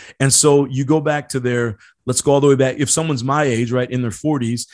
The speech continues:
and you go all the way back to their teen years, and you'll see these behaviors. They're emotional, they're reactive. And then they get in their twenties and they're emotional and they're reactive. A-, and in high school, it was kind of, okay,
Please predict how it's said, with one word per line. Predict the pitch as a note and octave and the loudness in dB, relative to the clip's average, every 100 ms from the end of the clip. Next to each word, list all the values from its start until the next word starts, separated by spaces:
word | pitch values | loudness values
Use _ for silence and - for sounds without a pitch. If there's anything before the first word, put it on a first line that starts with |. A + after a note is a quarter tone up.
| - _ | -20 _
and | A#2+ | 0
you | B2+ | 2
go | B2+ | 4
all | C3 C3 | 4 4
the | |
way | C3+ | 2
back | B2+ B2+ A#2+ | 0 -2 -4
to | A#2+ | -8
their | A2+ | -8
teen | - D#3 D#3 | -6 -4 -2
years, | B2+ A#2 A#2 | 0 0 0
and | A2+ | -2
you'll | A2 A#2+ | -2 -2
see | - | -2
these | C3 A2+ | -2 -2
behaviors. | B2+ A#2+ C#3 G#2+ G2 | -2 0 0 -2 -6
They're | A2+ | -6
emotional, | A2 A2 C3+ B2+ A#2+ G#2 | -4 0 2 0 -2 -8
they're | G#2 | -6
reactive. | A2+ A#2+ C3+ - G2+ | -4 -2 -4 -6 -10
And | G#2 | -6
then | A2+ | -4
they | B2 | -2
get | B2 | -4
in | |
their | B2 | -4
twenties | A#2+ - D#3 C3 G#2 | -6 -6 -6 -6 -6
and | A2+ | -6
they're | A#2 | -4
emotional | A2+ C3 C3+ - | -2 0 0 -4
and | A2+ | -6
they're | A2+ | -4
reactive. | B2+ B2+ A2 G2+ - - - | -4 -6 -8 -10 -14 -20 -16
A-, | - - C#3 | -14 -10 -4
and | C3+ | -2
in | B2+ | -2
high | D#3 G#3 | -2 -2
school, | - D3 | -2 -2
it | A#2+ | -2
was | A#2 | -4
kind | - C3 B2 | -4 -2 -4
of, | F#2+ - | -4 -4
okay, | C#3+ C#3 A2+ G#2+ | -4 -2 -4 -4